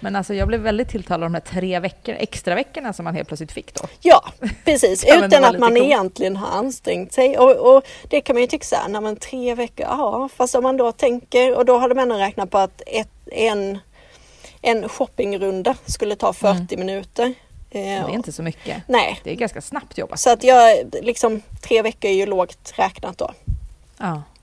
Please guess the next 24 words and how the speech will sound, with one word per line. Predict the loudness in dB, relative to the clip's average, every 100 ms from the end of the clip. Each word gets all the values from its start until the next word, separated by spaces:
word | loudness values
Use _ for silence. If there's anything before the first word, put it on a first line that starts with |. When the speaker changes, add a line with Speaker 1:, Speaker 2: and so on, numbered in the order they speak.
| _ -20 -18 -16 -8
Speaker 1:
Men | -4
du, | -4 -4
nu, | -4 0 0 0
eh, |
målar | -2 -2 -2
vi | -2 -2
upp | -2
en | -6
så | -4
här | -4
utopi | -4 -6 -8 -6 -2 4 4
om | 4
Speaker 2:
<laughs> |
Ja. | -2
Speaker 1:
fantastiska | -4 -2 -4 -6 -2
saker | 0 0 -2 -6
vi | -4
kan. | -4 -4
Men | -4 -4
vi, | -4
nu | -4 -2
måste | -4 -4 -6
vi | -4
också | -4 -4